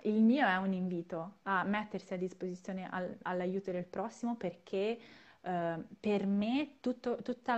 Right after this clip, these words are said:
la mia evoluzione, la mia trasformazione è arrivata aiutando l'altro, cioè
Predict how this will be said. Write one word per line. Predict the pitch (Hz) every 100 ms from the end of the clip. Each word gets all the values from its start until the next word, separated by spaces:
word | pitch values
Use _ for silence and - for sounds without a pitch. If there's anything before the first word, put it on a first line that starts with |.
| 214
la | 202 196
mia | 208 208
evoluzione, | 196 196 202 - - 208 233 240
la | 196
mia | 190
trasformazione | - 180 - 196 196 185 - 214 226 233 233 - -
è | 196
arrivata | 202 202 196 214 226 220 208 - _ _ _ _ _ _ _ _
aiutando | 196 190 185 185 190
l'altro, | 190 160 165 - 180 180
cioè | - 180